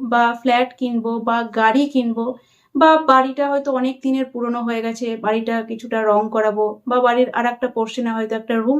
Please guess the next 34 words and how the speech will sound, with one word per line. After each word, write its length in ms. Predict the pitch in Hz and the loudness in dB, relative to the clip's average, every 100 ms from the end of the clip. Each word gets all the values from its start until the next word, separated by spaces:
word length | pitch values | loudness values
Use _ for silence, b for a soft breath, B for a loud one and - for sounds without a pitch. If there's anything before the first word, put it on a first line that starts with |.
| 311 | 2
তৈরি 260 | 226 220 | 0 0
করব, 260 | 214 220 208 214 214 b b b b b | 0 0 2 0 -2 b b b b b
বা 180 | 262 285 285 | 4 6 6
হয়তো 320 | 262 247 254 254 247 - 247 | 4 4 6 6 4 -2 -2
বাড়ির, 320 | 233 233 247 226 - | 0 2 0 -4 -4
আহ, 300 | 226 214 202 | 0 2 2
বাথরুমটার 640 | 226 226 247 247 233 233 233 214 | 0 0 4 2 2 -2 -2 -4
হয়তো 280 | 233 226 226 | -4 -2 -4
কোনো 240 | 220 226 226 | -2 -2 -2
কিছু 240 | 233 202 226 | -4 -4 -4
চেঞ্জ 260 | 220 254 254 - | 4 6 6 2
করাবো, 380 | 226 220 208 220 - b b b 359 | 0 0 2 -2 -2 b b b 2
এই 120 | 359 | 2
ধরনের 320 | 349 349 359 | 4 2 2
যারা 220 | 311 302 | 2 0
চিন্তা 320 | 302 269 254 262 | 2 4 4 4
করছিলেন 400 | 262 - 269 277 | 4 2 2 2
কিন্তু 240 | 262 254 254 | 2 -2 -4
কিছুতেই 400 | 240 247 254 254 | -4 2 4 6
করে 200 | 226 240 | 4 2
উঠতে 220 | 262 285 | 2 0
পারছিলেন 440 | 277 214 240 214 208 | 0 -2 -2 -4 -2
না, 120 | 196 - | -4 -2
তাদের 220 | 220 226 | -2 -2
ক্ষেত্রে 260 | 226 214 220 | -2 -2 -4
কিন্তু 260 | 226 226 311 330 B B B | -4 -4 -4 -4 B B B
অবশ্যই 360 | 226 254 311 | 2 2 0
সুখবর 360 | 302 311 311 311 | 0 2 2 0
থাকছে। 300 | 311 302 320 | 0 -2 0
তারা 220 | 311 247 233 | 0 0 0
দু 140 | 220 | -2
হাজার 280 | 233 247 247 | 0 2 2
পঁচিশ 320 | 240 226 302 302 | 0 -4 -2 2
সালে 240 | 311 220 | 4 4